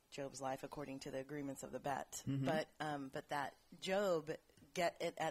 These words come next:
Speaker 1: gets to a place where he is so beaten down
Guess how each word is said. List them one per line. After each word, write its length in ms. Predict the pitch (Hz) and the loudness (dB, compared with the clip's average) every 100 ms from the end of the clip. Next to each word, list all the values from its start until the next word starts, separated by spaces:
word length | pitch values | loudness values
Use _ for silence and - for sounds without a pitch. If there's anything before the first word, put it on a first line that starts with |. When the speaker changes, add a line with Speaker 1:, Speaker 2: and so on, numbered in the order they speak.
| - | 2
Speaker 1:
gets 240 | 170 170 | 0 0
to 120 | - | -2
a 40 | 147 | -4
place 560 | - 185 185 - - - | 0 0 0 0 -2 -4
where 120 | 147 | -8
he 140 | 139 160 | -4 -4
is 120 | 147 | 0
so 640 | - - 180 170 151 147 139 - - - - - - - | 2 4 4 4 4 0 -2 -10 -20 -20 -20 -20 -20 -10
beaten 340 | 196 208 - 156 | -4 -2 -2 -2
down 520 | 156 165 180 143 135 | 0 2 2 2 -2